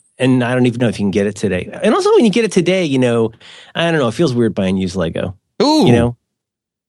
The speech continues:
Speaker 1: Don't you think?
Speaker 2: That's gross.
Speaker 1: Well, I don't even mean the snot. I just mean, like, how do you verify? 'Cause Lego, we've talked about this. Like, every Lego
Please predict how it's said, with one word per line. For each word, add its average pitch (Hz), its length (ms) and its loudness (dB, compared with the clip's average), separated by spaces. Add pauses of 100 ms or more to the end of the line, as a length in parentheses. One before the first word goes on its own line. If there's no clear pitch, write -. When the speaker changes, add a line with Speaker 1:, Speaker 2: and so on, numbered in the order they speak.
(480)
Speaker 1:
Don't 139 160 -2
you 131 60 -2
think? 175 180 0
Speaker 2:
That's 170 220 0
gross. 175 800 0 (360)
Speaker 1:
Well, 277 160 2
I 233 60 0
don't 233 100 2
even 202 120 6
mean 175 100 4
the 117 80 2
snot. 110 460 -2
I 120 80 -2
just 131 180 -4
mean, 143 160 0
like, 123 160 0
how 131 160 -2
do 131 60 -2
you 117 100 0
verify? 107 400 -2
'Cause 123 160 -2
Lego, 180 260 2
we've 160 140 2
talked 359 200 -2
about 120 200 0
this. 87 220 -6
Like, 123 160 -4
every 139 260 -2
Lego 139 400 -2